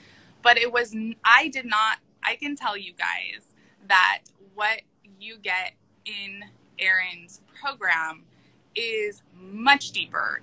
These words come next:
In fact, deeper, like, than what I would get in my graduate program as far as, like, understand, analyzing labs, understanding labs, seeing all the case studies. Like, it's very helpful,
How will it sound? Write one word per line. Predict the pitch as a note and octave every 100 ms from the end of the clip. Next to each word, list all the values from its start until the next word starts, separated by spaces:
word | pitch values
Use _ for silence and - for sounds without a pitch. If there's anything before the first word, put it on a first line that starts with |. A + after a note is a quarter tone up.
| -
In | A3+
fact, | A#3 G#3+ -
deeper, | A3+ A3 G#3+ F#3+
like, | F3+ F3+ -
than | F#3 F#3
what | F#3
I | F3
would | F3
get | F3 F3 -
in | G3
my | F3+ E3
graduate | F3+ G#3 G3+ F3 -
program | - D#3+ E3 F3 -
as | F#3
far | F#3+ E3+
as, | E3 -
like, | - - _ _ _ -
understand, | F#3+ G3 G3+ - F#3+ G3 -
analyzing | - F#3+ G#3 A3+ B3 C4+
labs, | C#4 A#3 F3 -
understanding | G3 A3 - C#4+ B3 G3+
labs, | F3 G3+ -
seeing | F#3+ G3+
all | A3+ A#3+
the | B3+
case | - D4 D4+
studies. | - G3 F3+ F3 F#3+
Like, | G3 G3 -
it's | G#3+ - - _ _ - G#3 G3
very | A3 A3+ A3+
helpful, | - - - -